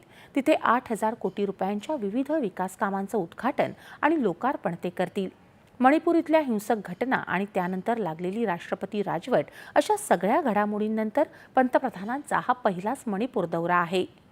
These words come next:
मणिपूर इथं पाच राष्ट्रीय महामार्ग आणि इतर विकास कामांचं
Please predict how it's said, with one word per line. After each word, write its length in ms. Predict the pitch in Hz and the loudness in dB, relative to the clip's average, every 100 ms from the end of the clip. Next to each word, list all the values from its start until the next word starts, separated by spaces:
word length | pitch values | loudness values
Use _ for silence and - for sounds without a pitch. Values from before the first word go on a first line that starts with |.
| - - - - - - | -20 -20 -20 -20 -2 4
मणिपूर 320 | 320 349 370 | 4 6 2
इथं 200 | 349 370 | 4 4
पाच 320 | 359 247 254 | 4 4 4
राष्ट्रीय 400 | 233 202 - 254 | 2 0 -2 -2
महामार्ग 480 | 247 214 247 254 311 | -2 -2 -2 0 0
आणि 180 | 320 302 | 0 -2
इतर 300 | 233 247 247 | -4 -4 -4
विकास 360 | 202 202 190 | -4 -6 -4
कामांचं 460 | - 180 262 269 | -4 -2 -4 -4